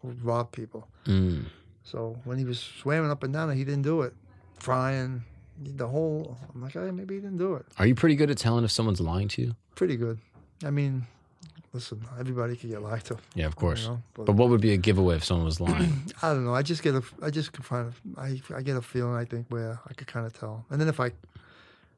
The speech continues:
Speaker 1: question somebody, obviously it helps. I could figure it out.
Speaker 2: Mm.
Speaker 1: You know?
Speaker 2: Wow. The thing that I, I always see in the videos that always, it always seems very compelling in interrogations. You have two people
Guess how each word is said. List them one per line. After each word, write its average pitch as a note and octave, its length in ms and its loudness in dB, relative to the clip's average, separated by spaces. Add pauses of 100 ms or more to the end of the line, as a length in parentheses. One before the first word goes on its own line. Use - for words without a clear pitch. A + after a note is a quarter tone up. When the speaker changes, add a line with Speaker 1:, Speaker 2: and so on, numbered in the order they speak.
(140)
Speaker 1:
question D#3 400 2
somebody, A#2 500 -2 (140)
obviously A#2+ 380 -4
it A#2 60 -6
helps. A2+ 440 -10
I - 60 -18
could B2 140 -12
figure A#2 340 -4
it - 20 -6
out. A2 180 -8 (200)
Speaker 2:
Mm. F#2 540 2 (800)
Speaker 1:
You C3+ 60 -8
know? A#2+ 220 -8 (340)
Speaker 2:
Wow. - 300 -10 (640)
The - 80 2
thing B2+ 240 6
that A2+ 120 8 (220)
I, F#2+ 120 4
I G2+ 40 8
always G2 220 6
see - 180 6
in F2 80 6
the E2+ 60 4
videos E2 380 2
that E2 100 0
always, E2 280 0
it - 180 -6
always E2+ 200 2
seems E2 160 2
very D#2+ 160 0
compelling E2+ 460 0
in D#2 100 -2
interrogations. D#2 640 -2
You E2 60 0
have D#2+ 100 -2
two G2 200 4
people D#2+ 420 0